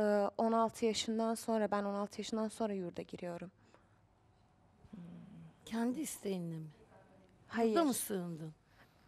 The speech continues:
Speaker 1: Farklı meseleler vardı dönen ortada. Bundan dolayı yurda gitmek zorunda kaldık. Hani babanın da yanına gidemiyoruz. Çünkü baba bizi, e,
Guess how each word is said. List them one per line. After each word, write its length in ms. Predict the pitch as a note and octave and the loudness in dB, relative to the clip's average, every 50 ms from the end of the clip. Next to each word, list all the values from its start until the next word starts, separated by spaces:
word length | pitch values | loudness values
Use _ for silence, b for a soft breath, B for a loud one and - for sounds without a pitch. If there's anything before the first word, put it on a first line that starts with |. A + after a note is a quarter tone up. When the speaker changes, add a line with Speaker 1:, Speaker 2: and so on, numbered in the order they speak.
| b b - | b b -14
Speaker 1:
Farklı 560 | - - - C4 C4 C4 B3 - C#4 D4+ D4 | -8 -2 0 2 2 2 2 4 4 6 8
meseleler 600 | D4 C#4+ C4 - - C#4 C4+ C4+ C4+ C4+ C4+ C#4 C4+ | 8 6 6 6 4 4 6 6 6 6 6 6 6
vardı 440 | C4 A#3+ A3 G#3 G3 F#3+ G3+ G3 | 6 6 6 4 2 0 -2 -2
dönen 240 | - G3 G3 G3 G3 | -2 -2 0 0 0
ortada. 480 | F#3+ F#3+ G3 - - A3 A3 B3 C4 B3+ | -2 -2 -2 -4 -4 -4 -4 -4 0 2
Bundan 280 | B3+ B3+ B3 B3 B3 | 4 6 8 8 8
dolayı 220 | A#3+ B3 B3 C4 C4 | 6 6 6 6 6
yurda 280 | B3 B3 B3 A#3 A#3+ | 6 4 4 6 6
gitmek 420 | B3 A#3+ B3 - - A3+ G3+ - - | 4 4 2 -4 -4 -4 -4 -4 -4
zorunda 320 | F#3 F#3 F#3 F#3 F3+ F3+ | -6 -6 -4 -4 -6 -8
kaldık. 520 | - - - F3+ F3 E3+ - - - - - b b b b b b b b b b b - - - - - - - | -8 -8 -6 -6 -6 -6 -8 -14 -20 -20 -20 b b b b b b b b b b b -20 -20 -18 -20 -12 -6 -2
Hani 220 | G#3+ G#3+ G#3+ G3+ | -2 -2 6 10
babanın 400 | B3 A#3 G#3+ C4 C#4 D4+ D#4 D4 | 10 12 12 12 12 12 10 10
da 40 | D4 | 10
yanına 300 | C4+ A#3 A#3 A3+ G#3+ G3+ | 8 8 6 4 2 0
gidemiyoruz. 500 | F#3+ G3+ F#3+ G3+ F#3+ G3+ G#3+ A3+ B3 - | -2 0 0 2 2 2 2 0 -2 0
Çünkü 300 | - - C4 A#3+ A#3+ A3+ | 0 0 0 2 4 6
baba 220 | A#3+ A#3 B3+ A#3 | 6 8 6 6
bizi, 280 | B3 A#3+ G#3+ B3 C4+ C4 B B B B B B B B B _ - | 4 2 4 4 2 2 B B B B B B B B B _ -2
e, 440 | G#3 G#3+ A3 A3 A3 A3 A3 G#3+ | 0 2 2 4 4 2 2 0